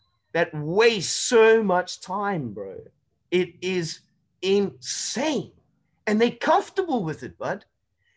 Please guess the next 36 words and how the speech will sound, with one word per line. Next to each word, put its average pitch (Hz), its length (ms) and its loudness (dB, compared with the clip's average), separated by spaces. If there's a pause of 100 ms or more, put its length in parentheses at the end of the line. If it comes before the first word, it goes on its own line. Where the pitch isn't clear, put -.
(140)
They're 247 160 2
comfortable 330 800 2
with 147 220 -2
it, 104 160 -10
but 151 160 -4 (240)
they're 330 120 2
never 427 300 6
gonna 480 260 4
get 339 200 -2
that 302 180 2
time 311 340 2
back, 294 300 2
Frank. 175 500 -6 (640)
That 311 180 2
time 359 280 4
is 392 140 4
gone, 311 500 6
bro. 208 180 6
It's 233 220 2
wasted. 226 880 0 (160)
It's - 180 -4
done. 262 400 6
You're 240 140 4
never 254 260 6
getting 233 340 6
it 190 160 4
back. 190 560 4 (1120)
And 240 140 6
that's 302 180 4
also 311 220 0
another 247 320 4
thing 269 160 -4
that 220 160 4
really 202 240 2
hit 262 260 -2
me, 113 260 -10